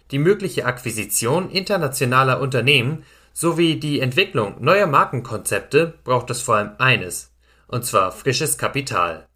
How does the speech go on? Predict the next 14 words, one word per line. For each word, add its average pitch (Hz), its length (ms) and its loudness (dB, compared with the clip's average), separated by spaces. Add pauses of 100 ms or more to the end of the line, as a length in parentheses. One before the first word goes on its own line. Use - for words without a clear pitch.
(400)
Behrensen 185 760 0
gibt - 220 -4
in 185 160 0
der 202 100 4
Folge 143 360 4
eine 110 240 0
Unternehmensanleihe 127 1040 0
in 101 160 -4
Höhe 123 180 2
von 110 180 -8
fünfzig - 480 -4
Millionen 104 320 -2
Euro 92 300 -2
aus. 85 440 -8